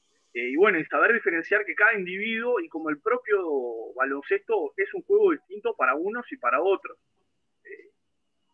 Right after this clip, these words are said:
<clears throat> a muchos vamos a lograr llegarles de una forma y a otros no tanto, pero hacer con, con, con captar y que el día de mañana, eh, ese chiquilín pueda traer un vecino, un primo, un hermano,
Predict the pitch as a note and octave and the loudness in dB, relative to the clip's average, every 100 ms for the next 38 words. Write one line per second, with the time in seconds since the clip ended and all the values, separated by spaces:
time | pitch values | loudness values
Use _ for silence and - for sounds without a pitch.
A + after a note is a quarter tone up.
0 | _ _ _ - - _ _ _ - C3 | _ _ _ -14 -14 _ _ _ -14 -8
1 | D#3+ G3 G3 F#3 - - C#3+ D3+ C3+ B2 | -4 0 0 -2 -18 -8 -6 -6 -6 -4
2 | B2+ D3+ D#3 - D3 D3 C#3+ D#3+ - F#3 | -2 2 2 0 -4 -2 -6 -8 -6 -6
3 | G3 G#3 C#3 C#3 - D#3+ F3 F3 F#3+ A3 | -2 -2 0 -2 -4 -12 -6 -6 0 -2
4 | - F3 G#3+ - _ _ _ - - - | 0 0 0 -4 _ _ _ -6 -6 0
5 | D#3 E3+ F#3 C#3 A2+ _ A2+ A#2 _ _ | -2 0 -4 -6 -8 _ -20 -20 _ _
6 | _ _ A#2 A2+ A2+ - - F#3 G#3 F3 | _ _ -18 -4 -4 -2 4 6 6 2
7 | - A#2+ C3+ C#3 C3+ C#3+ D3+ E3 F#3 G3+ | -4 -6 -2 0 0 0 2 4 4 2
8 | _ _ _ _ - A2 A2 - C#3+ - | _ _ _ _ -10 -8 -8 -6 -8 -8
9 | - - C3 D3 C3 B2 A#2+ B2 A#2 G#2+ | -14 -12 -8 -6 -4 -4 -2 -4 -4 -12
10 | - C#3+ E3+ D#3 A2+ - C#3 E3+ C#3+ A2+ | -12 -10 -10 -10 -12 -10 -8 -6 -8 -6
11 | A#2 C3 D3 F3 G#3+ | -6 -2 -4 -4 -10